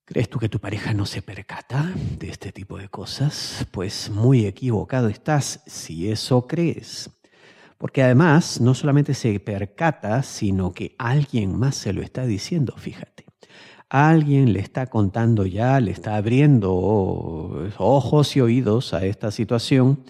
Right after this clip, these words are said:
Y lo que tú tienes que hacer, pues, es recuperar la plena confianza de tu pareja, como te dije, en base a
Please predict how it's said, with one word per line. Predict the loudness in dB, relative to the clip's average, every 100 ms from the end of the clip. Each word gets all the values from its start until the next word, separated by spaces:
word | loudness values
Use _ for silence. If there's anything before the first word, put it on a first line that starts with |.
| _ -20 -20 -20 -8
Y | -2
lo | 0
que | 0
tú | -4 0
tienes | 2 2
que | -2
hacer, | 0 -2
pues, | -2 -6 -4
es | -6
recuperar | -6 -8 -8 -6 -2 0 -2 -6
la | -12 -10
plena | -4 2 2 2
confianza | -2 -4 -2 -2 -2 -4
de | -6 -6
tu | -8
pareja, | -8 -6 -8 -8 -10
como | -6 -2 -2
te | -2
dije, | -6 -8 -12 -10
en | -4 -2
base | -2 -4 -4 -4
a | -2 -4 -8